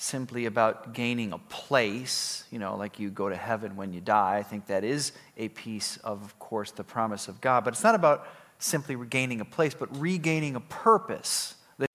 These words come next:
God has created us all to be a part of. Otherwise, we'd, you know, he'd take you home the day you became a Christian kind of thing. Reconciliation, which is what we've been talking about in this series, requires not only that we seek,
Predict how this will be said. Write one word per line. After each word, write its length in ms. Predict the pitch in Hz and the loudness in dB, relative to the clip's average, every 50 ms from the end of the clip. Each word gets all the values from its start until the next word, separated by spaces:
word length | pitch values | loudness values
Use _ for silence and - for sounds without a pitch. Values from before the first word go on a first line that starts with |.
| - | 6
God 140 | 131 135 131 | 8 8 8
has 300 | 120 127 123 117 - - - - - | 6 2 -2 -4 -4 -6 -10 -14 -14
created 480 | - - 165 165 180 202 180 147 127 123 | -6 0 2 4 4 4 4 2 0 -2
us 160 | 120 - - | -2 2 6
all 260 | 131 131 127 127 131 | 8 8 8 8 6
to 180 | 127 131 - 123 | 4 -2 -6 -6
be 180 | 113 123 113 | -6 -4 -4
a 40 | 107 | -6
part 320 | - - - 165 175 165 127 | -2 6 8 8 8 8 6
of. 140 | 107 117 | 4 6
Otherwise, 400 | 147 170 160 131 123 123 127 120 | 6 6 6 6 6 4 4 2
we'd, 180 | 127 135 135 127 131 - - - - - | 0 -2 -2 -2 -4 -8 -14 -16 -14 -8
you 80 | - 143 | -4 0
know, 120 | 139 131 | 0 0
he'd 180 | 127 135 127 131 | 0 0 -4 -2
take 280 | - 151 160 156 - 160 | 2 2 2 2 2 2
you 60 | 151 | 4
home 340 | 139 170 175 156 139 135 135 | 6 6 6 6 4 0 -2
the 60 | 127 | 0
day 140 | 135 135 135 | 2 2 2
you 120 | 131 127 | 2 0
became 300 | 123 127 - 139 135 123 | -4 -6 -6 -6 -4 -4
a 40 | 117 | -4
Christian 360 | - - 147 139 - 127 117 | -4 -4 -4 -4 -4 -6 -8
kind 220 | 107 120 113 104 | -4 -2 -2 -2
of 100 | 98 - | -2 -2
thing. 220 | - 127 113 92 - - - - - - - - - | -2 -2 -2 -2 -4 -10 -16 -18 -16 -16 -12 4 6
Reconciliation, 1080 | 185 208 208 254 226 202 - - 214 208 185 160 160 175 185 196 185 - - 139 135 | 6 8 8 6 2 0 2 4 4 4 4 4 4 4 4 4 2 0 -2 -4 -6
which 160 | 131 131 - | -6 -6 -6
is 100 | 135 117 | -8 -4
what 220 | 131 135 - - 135 | -4 -4 -4 -4 -4
we've 240 | 131 117 131 131 | -6 -4 -6 -6
been 140 | 127 127 120 | -6 -6 -6
talking 340 | - - 160 160 160 - 127 | 4 6 6 6 6 4 -2
about 240 | 120 110 117 117 113 | 0 2 2 2 2
in 60 | 113 | 0
this 160 | 113 113 - | -2 -4 -6
series, 500 | - - 143 139 131 113 110 110 110 - - - - - - - - - - - | -6 -4 -4 -2 -2 -2 -2 -4 -6 -10 -14 -16 -20 -20 -20 -18 -18 -18 -6 2
requires 500 | 170 180 175 180 - - 247 233 208 185 | 4 4 4 6 8 8 10 10 8 8
not 200 | 247 240 247 247 | 8 8 8 8
only 160 | 240 233 202 | 8 6 6
that 180 | 190 190 175 170 | 6 6 4 2
we 220 | 170 160 156 - | 0 0 -2 -2
seek, 640 | - - - - - - 208 202 190 180 - - - | -4 -4 -4 -2 0 2 4 4 2 2 -2 -8 -16